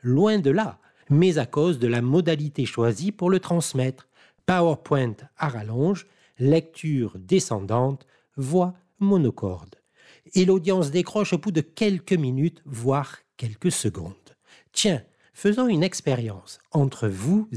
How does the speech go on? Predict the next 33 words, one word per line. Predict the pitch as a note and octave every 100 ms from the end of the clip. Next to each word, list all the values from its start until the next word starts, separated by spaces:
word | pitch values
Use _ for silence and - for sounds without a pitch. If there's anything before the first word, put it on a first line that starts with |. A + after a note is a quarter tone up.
| A2+
et | B2
moi, | G#2+ G2 - _
là, | C3+ F3 D#3 - _ -
tout | A3
de | -
suite. | - F#2+ _ _ _ _ _
Dans | C3+ G3+
quelques | F#3+ E3 D3+ A#2+
instants, | B2 B2 - A#3
mais | F#3
pas | D#3 G#3
tout | G3+ F3+
de | -
suite. | - A2 - _ _ -
Vous | B2+ F3+ F3+
allez | D3+ G#2 -
essayer | F3 - C3+ G#2
de | G2 B2+
faire | - A#2
le | B2
vide | C3+ D3 A3+ E3+
dans | D#3+ F#3+
votre | G3+ -
tête. | - - - _ _ _ - -
Ne | E3
pensez | F3+ F3+ E3+ -
à | D3 A#2+
rien, | A#2+ C3 F3+ F3+ - _ -
absolument | A3+ G#3+ - - D3+ D3 C#3+ A2+ -
rien, | A#2 C#3+ E3 - _ _
zéro | G2 F2+ F3 E3 D3+
pensée, | A#2 A2+ - D#3+ E3 - _
silence | - - - E3 D#3+ F3